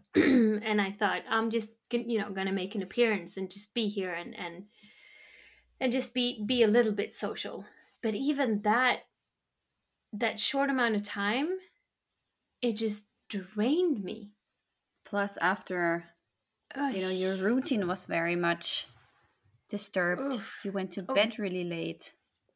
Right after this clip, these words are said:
Speaker 1: I didn't,
Speaker 2: And all
Speaker 1: you know,
Speaker 2: this,
Speaker 1: I
Speaker 2: I
Speaker 1: didn't,
Speaker 2: know.
Speaker 1: I just didn't realize how hard it would hit me.
Speaker 2: <laughs>
Speaker 1: Because I've been
Speaker 2: Oh.
Speaker 1: so spoiled with how I've lived my life these last couple of
Speaker 2: Mm-hmm.
Speaker 1: years.
Speaker 2: Mm-hmm. It's
Speaker 1: But it was
Speaker 2: crazy, isn't it?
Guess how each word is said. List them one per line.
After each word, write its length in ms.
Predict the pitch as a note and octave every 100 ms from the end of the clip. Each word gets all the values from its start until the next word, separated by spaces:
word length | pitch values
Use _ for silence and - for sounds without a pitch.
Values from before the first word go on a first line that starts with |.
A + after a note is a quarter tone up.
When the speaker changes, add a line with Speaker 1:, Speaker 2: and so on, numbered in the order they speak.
| _
Speaker 1:
I 120 | - D4
didn't, 280 | D#4 E4+ E4+
Speaker 2:
And 80 |
all 120 | - C#4+
Speaker 1:
you 60 |
know, 100 | C4+
Speaker 2:
this, 60 | A3+
Speaker 1:
I 60 | B3+
Speaker 2:
I 40 |
Speaker 1:
didn't, 340 | B3 D#4 -
Speaker 2:
know. 220 | G3+ G3 F#3+ - _ _ _ _ _ _ _ _ _ _
Speaker 1:
I 200 | D#3+ G#3
just 240 | A3+ D4+
didn't 220 | D#4+ B3+ A3
realize 480 | A#3+ B3 G#3+ F#3+ -
how 480 | - - A3 G#3+ A3
hard 400 | - G3 G#3 G#3
it 100 | G#3
would 160 | G3+
hit 300 | - - F#3+ A#3
me. 220 | B3+ E4 - - - -
Speaker 2:
<laughs> 80 | D#4+ - - _ - _ _ - - _ _ _ - -
Speaker 1:
Because 340 | C4 D#4+ F4+ D#4
I've 160 | D4+
been 180 | C4+ D4
Speaker 2:
Oh. 120 | - -
Speaker 1:
so 240 | B3 C#4
spoiled 640 | - - - A#3 C#4 C#4+
with 200 | B3+ A#3+
how 240 | A3 B3 A#3+
I've 260 | A3+ G#3+
lived 220 | A#3 A#3+ -
my 160 | G#3
life 440 | G3 G#3+ D4+ G4+ -
these 240 | G#3 G#3
last 240 | F#3+ G3 -
couple 240 | G3+ G#3
of 60 | F#3+
Speaker 2:
Mm-hmm. 140 | G3
Speaker 1:
years. 360 | G#3 G3 G3+ - _ _ _
Speaker 2:
Mm-hmm. 400 | G#3 G3+ G3 F#3+ F#3+ - - - -
It's 160 | G#3 A3
Speaker 1:
But 140 | A#3+
it 140 | A#3+
was 180 | A3+ A#3
Speaker 2:
crazy, 140 | G3+ G3+
isn't 280 | A3 A3
it? 260 | F3 E3 -